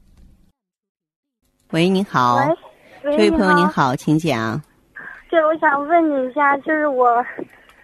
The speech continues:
Speaker 2: 嗯，应该是年前吧，
Speaker 1: 嗯。
Speaker 2: 嗯，然后做了一次流产嘛，
Speaker 1: 嗯。
Speaker 2: 然后到现在例假就是那个不正常，然后每个月就，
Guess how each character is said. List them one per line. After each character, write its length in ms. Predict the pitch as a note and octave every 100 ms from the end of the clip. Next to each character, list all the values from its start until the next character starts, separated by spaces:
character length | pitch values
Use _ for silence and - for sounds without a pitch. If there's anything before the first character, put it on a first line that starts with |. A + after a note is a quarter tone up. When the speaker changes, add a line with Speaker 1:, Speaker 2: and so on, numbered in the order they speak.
| _
Speaker 2:
嗯， 420 | C#4+ C4+ C4+ C4 -
应 180 | D#4
该 180 | D4+ D4+
是 220 | D4+ D4+ C#4
年 280 | C4 C#4 C#4+
前 200 | C4+ C#4 D4+
吧， 80 | D4 C4 A#3+
Speaker 1:
嗯。 340 | F#3 F#3 F#3 F#3 _
Speaker 2:
嗯， 420 | - B3+ A#3+ A#3+ A#3+ - -
然 160 | B3+
后 160 | C#4+ D4 -
做 160 | - D4
了 80 | C#4
一 80 |
次 140 | C4+ -
流 80 | A#3 C#4
产 180 | B3+ A3+
嘛， 240 | - G3 G3 - -
Speaker 1:
嗯。 200 | D3+ D3+
Speaker 2:
然 120 | B3+
后 80 | C#4+ C#4
到 80 | D#4 D4+ -
现 160 | E4
在 160 | D4+ C#4+
例 140 | C4+
假 180 | C4 B3+
就 220 | A#3 A#3+
是 80 | A#3
那 120 | A#3+
个 80 | A#3 G#3
不 180 | -
正 180 | C4 C4+
常， 240 | B3 A3 A#3
然 140 | A#3
后 80 | C4
每 180 | B3 G#3+
个 120 | A3+
月 200 | B3 A#3
就， 140 | A3